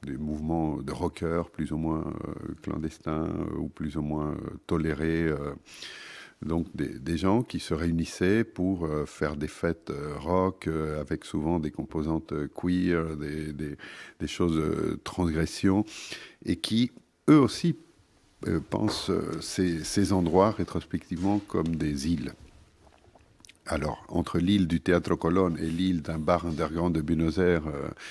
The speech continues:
homosexuel par exemple, on pourrait se dire qu'il n'y a rien, euh, que c'est très <laughs> différent, c'est le moins qu'on puisse dire, et en même temps,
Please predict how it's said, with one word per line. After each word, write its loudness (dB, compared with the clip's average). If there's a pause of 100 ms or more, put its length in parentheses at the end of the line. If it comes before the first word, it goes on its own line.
(280)
homosexuel 2
par 0
exemple, 2
on -2
pourrait -6
se -12
dire 0
qu'il -8
n'y 0
a 2
rien, 2
euh, -6 (220)
que -12
c'est -6
très 0
<laughs> 0
différent, 0
c'est -8
le -2
moins 0
qu'on -6
puisse -6
dire, 2 (540)
et 6
en 8
même 8
temps, 6